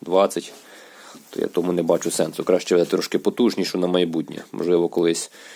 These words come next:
якийсь інвертор буде потужніший, там, чи, чи добавлю паралельно ще там вісім комірок.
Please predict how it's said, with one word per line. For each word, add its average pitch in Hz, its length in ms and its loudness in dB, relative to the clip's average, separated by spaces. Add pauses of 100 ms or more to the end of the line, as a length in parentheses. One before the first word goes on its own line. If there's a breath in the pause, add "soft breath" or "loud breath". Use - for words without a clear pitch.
(180 loud breath)
якийсь - 200 -6
інвертор 101 360 4
буде 90 160 0
потужніший, 90 640 -2
там, 80 220 -2
чи, 82 320 0 (160)
чи 90 120 0
добавлю 82 520 2
паралельно 87 560 4
ще - 240 2
там 87 220 -2 (520 loud breath)
вісім 92 320 -2
комірок. 95 580 -2